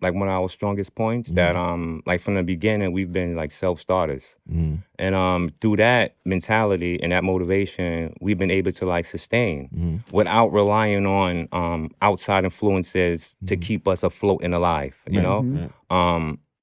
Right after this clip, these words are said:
Speaker 1: I'm big on self-investment, you know, like, putting my own money up
Speaker 2: Mm-hmm.
Speaker 1: to have my dreams come to reality, you
Speaker 2: Right.
Speaker 1: know? Um, I feel like doing it that way, I have more control of the narrative, the process,
Speaker 2: Mm-hmm.
Speaker 1: and the ownership, you
Speaker 2: Right.
Speaker 1: know? And I can really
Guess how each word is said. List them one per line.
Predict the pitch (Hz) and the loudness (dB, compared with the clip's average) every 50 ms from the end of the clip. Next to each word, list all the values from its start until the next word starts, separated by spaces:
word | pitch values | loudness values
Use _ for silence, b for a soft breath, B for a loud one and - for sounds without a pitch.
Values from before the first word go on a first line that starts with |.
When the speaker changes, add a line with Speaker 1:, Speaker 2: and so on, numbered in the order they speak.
| _ _ _ _ _ _ _ - | _ _ _ _ _ _ _ 4
Speaker 1:
I'm | 117 131 120 | 4 4 4
big | 98 123 120 120 104 | 4 4 4 4 4
on | 104 104 104 104 101 95 95 90 87 - - _ | 2 4 4 4 4 2 2 0 -2 -6 -10 _
self-investment, | - - - 107 104 98 - 101 92 92 98 95 - - - 73 - - - _ _ _ - 85 | -10 -2 2 2 2 2 2 0 0 2 0 0 0 -4 -8 -8 -8 -8 -12 _ _ _ -6 -4
you | 87 | -2
know, | 90 92 92 | 0 0 0
like, | 87 87 85 82 80 - - | 0 0 0 -2 -4 -6 -4
putting | - - 82 | -4 -2 -2
my | 95 95 - | -2 -2 0
own | 87 98 95 90 92 | 0 0 0 0 0
money | 98 101 101 98 98 | 0 0 0 0 2
up | 92 92 92 - _ _ - | 2 0 0 -2 _ _ -2
Speaker 2:
Mm-hmm. | 98 90 95 90 78 87 87 | 0 2 2 2 0 -2 -4
Speaker 1:
to | - 101 | -4 0
have | 95 107 101 92 | 2 4 4 4
my | 98 95 95 92 | 4 2 0 0
dreams | 82 78 95 98 95 95 92 87 87 87 - - _ | -2 -2 -2 0 0 0 0 -2 -4 -6 -10 -16 _
come | - - 98 90 | -8 -6 -6 -4
to | - - | -4 -2
reality, | 95 90 98 101 101 87 78 69 71 73 | -2 0 0 0 0 -2 -2 -4 -6 -6
you | 76 82 | -4 -2
Speaker 2:
Right. | 85 | -2
Speaker 1:
know? | 82 82 85 | -2 -2 -4
Um, | - 85 85 82 80 80 78 - - _ b b b b b b | -2 -2 0 0 0 -2 -2 -6 -8 _ b b b b b b
I | - 101 | -4 -4
feel | 98 - - 123 113 | -2 2 4 4 4
like | 110 107 101 101 92 69 85 | 6 4 2 2 0 -2 -2
doing | 87 107 107 107 101 | 0 2 2 4 2
it | 98 90 82 | 2 2 4
that | 104 110 113 104 | 4 4 4 4
way, | 82 95 95 92 92 90 - | 2 2 2 2 2 2 0
I | - 92 | 0 0
have | 95 98 95 90 80 | 2 2 2 2 2
more | 90 92 95 98 | 0 0 0 0
control | 95 - 95 82 - - 107 98 98 95 92 92 | 0 0 -4 -6 -4 0 2 2 4 4 4 4
of | 90 87 85 82 78 - - | 4 4 2 0 -2 -4 -4
the | 90 87 | -2 0
narrative, | 90 95 98 98 98 101 101 98 98 98 101 - _ _ _ _ _ _ - | 2 2 2 0 0 0 0 0 0 -2 -4 -6 _ _ _ _ _ _ -8
the | - | -8
process, | - - 101 98 98 92 - - 98 92 92 90 - - 95 | -4 0 2 2 2 2 2 0 0 2 0 0 -4 -6 -4
Speaker 2:
Mm-hmm. | 92 87 82 76 71 - _ - | -4 -2 -2 -4 -6 -8 _ -4
Speaker 1:
and | 101 92 92 92 85 82 | -2 0 0 0 -2 -2
the | - 90 | -4 -2
ownership, | - 104 113 104 95 87 - - 73 67 - - | 0 0 0 0 0 -2 -4 -4 -6 -6 -6 -4
you | 85 92 | -4 -2
Speaker 2:
Right. | |
Speaker 1:
know? | 92 92 95 92 - | -2 -2 -2 -4 -2
And | 98 101 101 | -2 0 2
I | 107 107 | 0 0
can | - - 110 98 | 0 -2 -2 0
really | 113 110 110 107 107 104 104 104 101 | 2 2 2 2 2 0 0 -2 -4